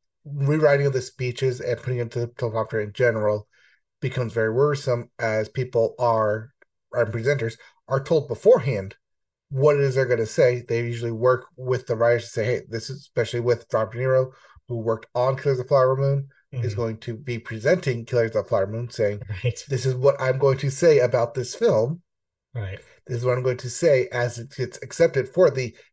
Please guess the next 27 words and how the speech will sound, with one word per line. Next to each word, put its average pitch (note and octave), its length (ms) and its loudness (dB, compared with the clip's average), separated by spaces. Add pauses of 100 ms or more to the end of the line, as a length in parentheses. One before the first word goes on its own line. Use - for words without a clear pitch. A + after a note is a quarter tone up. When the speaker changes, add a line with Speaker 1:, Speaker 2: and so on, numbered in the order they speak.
Speaker 1:
historical D#3+ 760 2
icon C#3 400 2
and B2+ 140 0
creator E3+ 380 -2
tribute," G2+ 540 -8
Speaker 2:
<laughs> - 400 -12
Speaker 1:
only E3 320 4
for D3+ 260 4
it C#3 200 -2
to D3 140 -2
be C#3 400 -4
immediately C#3 1160 0 (800)
removed C3 640 2
and B2 260 0
him C#3 280 0
not B2+ 220 -2
being G2 220 -8
told. D#3+ 400 4 (480)
Speaker 2:
Yeah. A2+ 100 -8
Speaker 1:
I - 20 -4
mean, G#2+ 260 -8
he C3+ 120 -4
literally E3+ 440 2
pulled D3 180 2
out C3 140 2
his B2+ 160 -2
phone A2+ 460 2